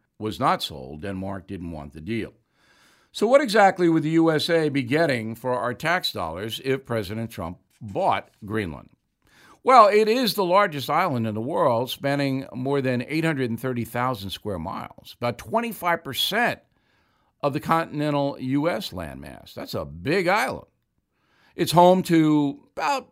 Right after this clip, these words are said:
fifty-seven thousand people, most of them natives. Only twelve percent of Greenland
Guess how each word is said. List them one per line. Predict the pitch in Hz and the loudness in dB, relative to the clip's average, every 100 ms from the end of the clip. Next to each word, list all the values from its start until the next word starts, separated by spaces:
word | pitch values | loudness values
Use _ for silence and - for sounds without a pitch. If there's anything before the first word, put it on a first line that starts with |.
| _ | _
fifty-seven | - 214 208 202 160 196 190 180 180 | -6 -2 -2 -2 -4 0 0 0 -6
thousand | - 160 170 175 160 160 | -2 2 2 0 -4 -6
people, | 175 190 185 196 | -6 -4 -2 -2
most | 165 165 165 | 0 0 0
of | 170 135 | -4 -2
them | 147 151 147 156 - _ _ - | 2 2 0 -4 -12 _ _ -4
natives. | 110 131 151 208 220 196 - _ _ _ _ _ _ | 2 4 4 2 -2 -10 -18 _ _ _ _ _ _
Only | 135 143 147 139 | -2 2 2 0
twelve | - 180 185 190 | 0 6 8 6
percent | 165 147 - 202 127 - _ _ _ _ - | 0 -4 -2 0 0 -4 _ _ _ _ -8
of | 110 | -6
Greenland | 120 127 110 101 95 | -2 -2 -2 -4 -6